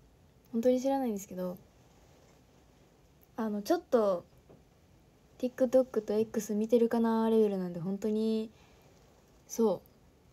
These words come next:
う、浅いんですけど。ペンギン、全然短かったよ、髪の毛。写真。あの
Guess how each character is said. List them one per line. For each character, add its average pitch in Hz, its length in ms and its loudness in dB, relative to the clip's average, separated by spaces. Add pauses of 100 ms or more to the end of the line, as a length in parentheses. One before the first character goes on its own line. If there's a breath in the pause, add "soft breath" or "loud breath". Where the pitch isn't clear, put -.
(300)
う、 214 40 2
浅 220 180 0
い 202 80 -2
ん 185 100 -6
で 185 60 -12
す - 100 -18
け - 100 -18
ど。 - 80 -20 (2000)
ペ 262 120 -2
ン 277 80 2
ギ 262 220 0
ン、 254 40 -2
全 285 180 2
然 285 280 2 (160)
短 269 300 2
か 240 60 0
っ 214 60 0
た 214 120 -6
よ、 185 40 -4
髪 190 220 -6
の 180 100 -6
毛。 - 140 -16 (280)
写 - 240 -6
真。 247 280 -4 (1400 loud breath)
あ 311 60 0
の 381 40 2